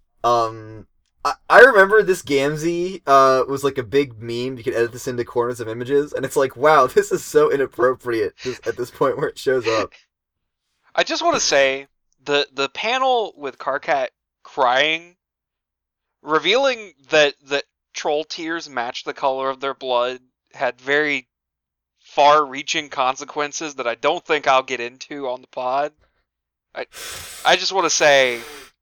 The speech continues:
Speaker 2: the, the revelation that body fluids match the blood color was not a good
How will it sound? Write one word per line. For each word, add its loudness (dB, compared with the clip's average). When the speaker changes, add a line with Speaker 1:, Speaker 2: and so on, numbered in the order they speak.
Speaker 2:
the, -2
the -4
revelation 2
that -8
body 4
fluids -10
match -4
the -10
blood -6
color -2
was -12
not -2
a -10
good -6